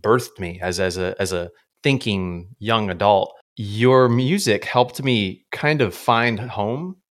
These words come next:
whilst, while being so far away from it, you know, like, listening to Sty in my mind and, and, and walking through the halls, like,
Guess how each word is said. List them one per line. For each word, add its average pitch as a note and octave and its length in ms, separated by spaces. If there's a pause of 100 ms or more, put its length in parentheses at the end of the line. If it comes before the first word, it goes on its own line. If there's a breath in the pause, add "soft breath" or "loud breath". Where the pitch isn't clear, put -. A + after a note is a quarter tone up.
whilst, A2 580
while A2+ 140
being B2 200
so A2+ 180
far G2+ 240
away F#2+ 200
from G2 240
it, - 120 (380)
you G#2+ 100
know, G2+ 420
like, A2 240
listening A#2+ 360
to G#2+ 100
Sty G#2 340
in G2+ 140
my F#2+ 160
mind F#2+ 500
and, G2+ 260
and, G2 240
and G2 160
walking G2+ 380
through G#2+ 140
the F#2+ 120
halls, G#2 400
like, F#2 240